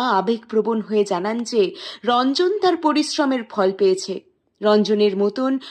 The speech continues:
রঞ্জনের ছোট ভাই রঞ্জিতও ভালো ফল করেছে পরীক্ষায়।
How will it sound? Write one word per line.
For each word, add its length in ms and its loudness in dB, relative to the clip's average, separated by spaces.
রঞ্জনের 500 2
ছোট 260 -4
ভাই 340 -2
রঞ্জিতও 540 0
ভালো 280 0
ফল 280 0
করেছে 360 -2
পরীক্ষায়। 540 -8